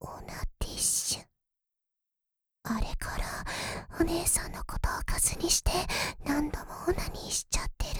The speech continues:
るんでしょ。<laughs> お顔赤くしちゃって、かわいい。そうだよね。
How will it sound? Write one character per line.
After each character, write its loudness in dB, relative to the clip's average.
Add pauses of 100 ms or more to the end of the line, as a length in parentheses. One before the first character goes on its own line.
る -6
ん -12
で 0
し 0
ょ。 -10 (4000)
<laughs> 12
お 10
顔 4
赤 0
く 2
し -4
ち 2
ゃ 4
っ 2 (140)
て、 4 (680)
か 4 (180)
わ 8
い 6
い。 12 (1300)
そ 6
う 10
だ 12
よ 10
ね。 8